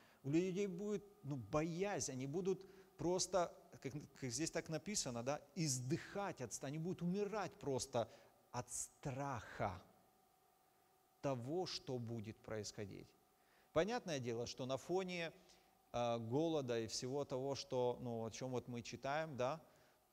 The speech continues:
ну, как бы страх — это очень быстро включается в обществе. Люди будут бояться смерти, и именно той смерти, которая может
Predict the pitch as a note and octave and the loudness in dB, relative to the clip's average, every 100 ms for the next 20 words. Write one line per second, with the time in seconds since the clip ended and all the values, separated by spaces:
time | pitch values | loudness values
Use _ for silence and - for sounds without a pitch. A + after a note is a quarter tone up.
0 | C#3 C3+ A#2 - A2+ A2 A#2 A2 - - | -4 -2 -2 -4 -6 -2 0 0 -4 -16
1 | - - _ _ _ _ - - C#3+ D#3 | -20 -20 _ _ _ _ -12 -4 2 4
2 | D3 B2+ C3+ C3 A#2+ B2+ A#2 C#3+ D#3+ A2 | 2 -2 -2 -2 -2 -2 0 2 0 -2
3 | A2+ - A2+ - A2+ G#2+ - G#2+ G#2 G2+ | -6 -6 -8 -2 0 0 -4 -4 -4 -6
4 | - - - G#2+ - - - _ A#2 B2 | -8 -10 -12 -14 -16 -20 -20 _ -2 -2
5 | A#2+ C3+ C3 A2+ A2+ A2+ A#2+ A#2+ C#3 C3+ | -2 -2 -2 -4 -4 -2 0 -2 -4 -4
6 | - - F#2+ - - - _ - - C3 | -4 -4 -4 -10 -20 -20 _ -6 -4 -4
7 | D3 - B2 C3 A#2+ A#2+ A#2+ A2 - D3 | -4 -4 -8 -6 -4 -2 -2 -2 -2 -2
8 | - C3+ B2+ B2+ A#2+ - A2+ A2 G#2+ A2 | 0 -2 -2 -4 -6 -4 0 0 0 -2
9 | A2 G#2+ | -4 -4